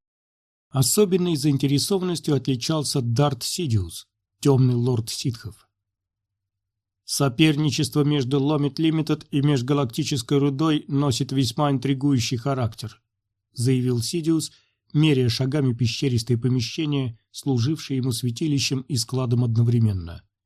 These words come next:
Капюшон его плаща был низко надвинут на жёстко очерченное лицо,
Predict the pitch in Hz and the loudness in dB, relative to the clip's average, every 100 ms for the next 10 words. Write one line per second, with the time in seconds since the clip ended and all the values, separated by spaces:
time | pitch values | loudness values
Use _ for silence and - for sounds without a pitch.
0 | _ _ _ _ _ _ _ _ - 131 | _ _ _ _ _ _ _ _ 0 4
1 | 156 - 180 165 160 156 131 120 - 139 | 6 4 2 0 0 0 0 0 -2 -2
2 | 127 127 147 - 123 120 117 147 139 - | 0 0 -2 -2 -2 0 0 0 0 2
3 | 117 127 120 - 120 117 127 117 120 120 | 2 2 0 -2 -4 -2 -2 0 0 2
4 | 127 120 151 117 | 0 -2 -2 -2